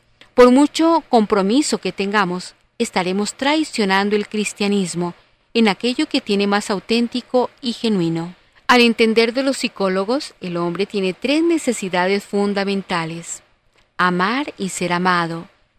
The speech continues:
trabajar y comprender. Por poco que las analicemos, veremos que el mensaje de Jesús responde a estas tres necesidades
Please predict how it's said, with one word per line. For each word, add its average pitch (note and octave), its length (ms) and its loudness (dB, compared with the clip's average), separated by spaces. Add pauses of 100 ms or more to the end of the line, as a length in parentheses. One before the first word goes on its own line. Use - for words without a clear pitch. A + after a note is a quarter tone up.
(120)
trabajar C#4 760 0
y G3 100 -4
comprender. F#3+ 800 -2 (880)
Por A#3 220 6
poco D#4 400 0
que G#3+ 320 0
las F#3 240 0
analicemos, F3 720 -2
veremos F#3 420 -2
que - 100 -4
el F#3 80 0
mensaje F3+ 540 -2
de B3 120 0
Jesús C4+ 460 -4 (340)
responde C4 640 0
a A#3 60 2
estas G3+ 340 -4
tres A#3+ 240 0
necesidades A#3 920 -2